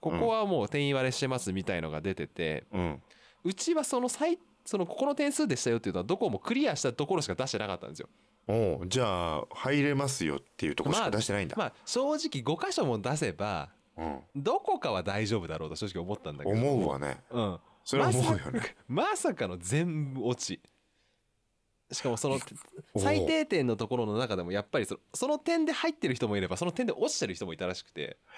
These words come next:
Speaker 1: え、マジで？じゃあ、た-、単純にその、
Speaker 2: <laughs>
Speaker 1: くじ運みたいなこと？
Speaker 2: くじ運みたいなところもあ-、あるみたいで。それでまさかの全落ちして。
Speaker 1: おっかね。
Speaker 2: うん。でね、これが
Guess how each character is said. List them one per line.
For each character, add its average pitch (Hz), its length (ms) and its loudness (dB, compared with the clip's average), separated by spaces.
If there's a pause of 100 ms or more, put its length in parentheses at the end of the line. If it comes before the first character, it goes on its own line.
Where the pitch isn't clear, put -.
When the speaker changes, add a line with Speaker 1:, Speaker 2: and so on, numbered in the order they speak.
Speaker 1:
え、 107 100 2
マ 135 240 0
ジ 147 180 -2
で？ 76 40 -10
じ 92 140 0
ゃ - 40 -2
あ、 - 40 -6
た-、 - 260 -4
単 170 200 0
純 165 140 4
に 160 60 4
そ 156 160 2
の、 131 240 2
Speaker 2:
<laughs> - 60 -4
Speaker 1:
く 151 180 0
じ 156 180 2
運 156 200 4
み 147 100 2
た 120 80 -2
い - 20 -2
な 69 60 -4
こ 76 100 -2
と？ 85 180 -2
Speaker 2:
く 170 200 0
じ 190 120 0
運 196 180 2
み 185 100 2
た 131 100 0
い 104 40 0
な 95 60 0
と 98 100 -2
こ 98 80 0
ろ 92 80 0
も 87 160 0
あ-、 87 80 -4 (240)
あ 123 120 -2
る 101 80 0
み 87 100 -4
た 76 140 -4
い 78 80 -6
で。 73 220 -8 (680)
そ - 160 -8
れ 190 100 2
で 190 120 2
ま 156 200 -2
さ 226 120 -2
か 143 80 0
の 92 100 -4
全 135 240 -2
落 - 460 -8
ち 175 140 0
し - 140 -6
て。 104 360 -2 (340)
Speaker 1:
お 90 160 -2
っ - 60 -14 (180)
か - 220 0
ね。 156 340 0 (400)
Speaker 2:
う 120 60 -8
ん。 110 640 -4 (340)
で 107 120 -2
ね、 92 1160 -2
こ 113 240 -2
れ 131 160 0
が 120 280 0